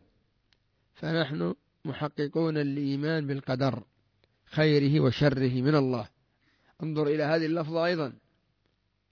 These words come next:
خيره وشره، لأن المبتدعة فرقوا، قالوا: "الخير من الله والشر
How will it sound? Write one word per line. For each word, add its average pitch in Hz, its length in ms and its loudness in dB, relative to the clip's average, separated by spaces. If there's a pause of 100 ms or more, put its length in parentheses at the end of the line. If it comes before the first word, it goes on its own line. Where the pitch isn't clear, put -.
(320)
خيره 185 480 6
وشره، 165 440 4 (1000)
لأن 185 240 2
المبتدعة 202 760 6 (840)
فرقوا، 196 500 6 (1300)
قالوا: 190 300 6
"الخير 208 300 4
من 208 100 2
الله 202 220 6
والشر 208 440 4